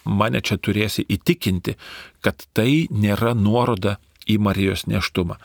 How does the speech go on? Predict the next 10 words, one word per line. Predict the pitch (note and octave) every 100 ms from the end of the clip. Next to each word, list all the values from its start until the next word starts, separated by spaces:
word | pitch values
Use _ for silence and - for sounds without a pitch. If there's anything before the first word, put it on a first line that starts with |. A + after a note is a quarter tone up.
| - - - _
Tai | - A#2+ - -
čia | A2
dar | G#2 G2+
gal | G2 F#2+
būsimos | - G2+ G#2 A#2+ A2 A2+ -
laidos | G2 F#2 G2 F2 - _ -
tema. | - E2+ F2+ F#3 - - - - - - - - _ _ - _ _ -
Tada | - F2 A#2+
dar | G2+ C#3 A3+ G#3
kartą | - - - - F3